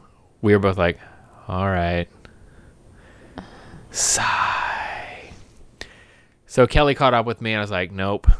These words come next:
they didn't have any either." Uh, so then we, uh, we started walking out of the mall, and, um, <laughs> out of the corner of my eye, I saw this woman that was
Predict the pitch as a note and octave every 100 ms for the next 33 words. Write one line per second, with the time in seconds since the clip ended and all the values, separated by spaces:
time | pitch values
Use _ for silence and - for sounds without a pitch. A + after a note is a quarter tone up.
0 | - F#2 F#2 F#2+ G2 F#2+ C2+ E2+ E2+ E2
1 | E2+ - - - - - - F2+ F2 E2
2 | D#2 - - _ _ - - - G2+ G2+
3 | F#2+ F#2 F#2 F#2 - - - - - _
4 | _ _ - G#2 G2+ F#2 F2+ F2 D2 F#2
5 | - G2 G2+ F#2+ F#2 - - G2+ G2 A#2
6 | F#2 G#2+ A2 G#2+ G2 F#2 F2+ F2+ - _
7 | _ _ - F#2 F2+ E2+ E2+ E2 E2+ _
8 | _ _ _ _ - - C3 - G#2+ A#2
9 | - B2 G#2+ E2+ G#2+ A2 G2 - G2+ F#2
10 | G#2+ A#2 G#2+ F#2+ E2+ F#2